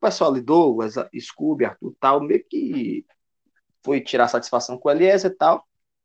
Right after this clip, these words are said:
porque Rodrigo ficou aquele vai, vai, vai, vai, vai, vai, vai. E Rodrigo entrou no quarto que não saía de jeito nenhum do quarto.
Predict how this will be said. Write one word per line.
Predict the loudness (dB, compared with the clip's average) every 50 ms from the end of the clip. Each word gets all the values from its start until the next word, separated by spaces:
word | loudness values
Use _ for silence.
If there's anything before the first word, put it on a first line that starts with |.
| _ _ _ _ _ _ _ _ _ _
porque | -8 -8 -8 -8 -10 _ -8 -4 -2 0 2 2 2 0 0
Rodrigo | 0 0 0 -2 -4 -6
ficou | -6 -4 -6 -6
aquele | -4 -2 -4 -2 0
vai, | 0 2 2 2
vai, | 2 2 2 2
vai, | 2 2 0 0
vai, | 0 0 0 0
vai, | 0 0 -2 -2
vai, | 0 -2 -4 -4 -6
vai. | -8 -12 -12 -12 -10
E | -8 -8
Rodrigo | -4 -2 -2 -2 -2 -2 -6 -8 -8 -8 -10
entrou | -14 -12 -10 -8 -6
no | -6 -6 -8 _
quarto | -2 -2 -2 -2 -4 _ -8
que | -8 -8
não | -6 -6 -8
saía | -6 -4 -2 0 0 0 0 -2
de | -6 -10 -10 -8 -8
jeito | -8 -8 -8 -4 -2 -2 -2 -4 _ _ -8 -4 -4
nenhum | -4 -2 -2 0 0 0 0 -2 -4
do | -4 -6 -6
quarto. | -6 -4 -2 -2 -2 -2 -4 -10 -18 -20 -20